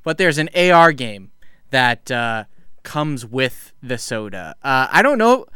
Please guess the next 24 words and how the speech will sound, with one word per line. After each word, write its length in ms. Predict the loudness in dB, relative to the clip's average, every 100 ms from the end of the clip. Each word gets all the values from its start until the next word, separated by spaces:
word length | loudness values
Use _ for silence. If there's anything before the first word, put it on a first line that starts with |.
| -8
I 80 | -4
never 140 | -2
tried 260 | -2 0 0
it 100 | -2
without 380 | 0 0 0 -2
the 80 | -6
can, 460 | -2 -2 -2 -4 -12 -18 -20 -6
but 260 | 0 0 0
they 140 | -4
sort 200 | 0 -2
of 60 | 0
built 160 | -4
the 60 | -6
whole 420 | -6 -4 -4 -6 -10 -18
V 180 | -10 -4
R 180 | 0 0
game. 300 | 0 -4 -4
You'll 100 | -8
see 220 | -10 -10
it. 80 | -10
It's 80 | -12
playing 320 | -12 -10 -10
right 160 | -12 -12
now. 160 | -12